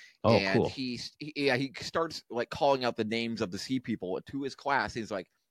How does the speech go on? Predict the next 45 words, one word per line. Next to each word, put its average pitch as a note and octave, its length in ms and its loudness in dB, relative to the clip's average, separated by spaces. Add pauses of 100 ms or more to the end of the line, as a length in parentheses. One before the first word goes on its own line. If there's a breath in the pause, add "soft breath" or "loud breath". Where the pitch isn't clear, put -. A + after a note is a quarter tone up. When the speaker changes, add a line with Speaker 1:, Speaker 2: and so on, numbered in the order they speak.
Speaker 2:
"Does F2+ 140 -8
that G#2 160 2
so, C3 260 -2
sound B2+ 260 -4
familiar? D#3 540 0
The F2 160 -6
Sh-, - 320 -10
Shekesh, C#3+ 600 -2 (280)
the, F#2+ 300 -2
the F2 240 -8
Mekesh," A#2+ 500 -2
you B2 120 -2
know, A#2+ 60 -2
like, A2+ 140 -6
all C3 140 4
these C#3 220 0
people. D3+ 300 0
And A2 60 4
he's G#2+ 120 -4
like, G2+ 160 2 (440 soft breath)
"These C3 240 2
were C3+ 300 4 (800)
modern, G#2 500 0
you A2+ 80 -2
know, G#2 260 0 (420)
this B2 160 -6
is A2+ 140 8
how A2+ 140 10
Speaker 1:
Mm-hmm. A#2 80 8
Speaker 2:
these A2 180 -4
names G#2+ 200 -4
were G2+ 120 -4
translated, G2 880 2
and F#2 140 -8
these F#2+ 160 -8
are G#2+ 60 -8
probably F#2+ 300 2
these A#2+ 240 -2
people." F#2 300 -8
And G2 80 -4
he A2 60 -14
kinda E3 280 -2
does A#2 220 0
break G#2+ 300 -2
down G2 320 0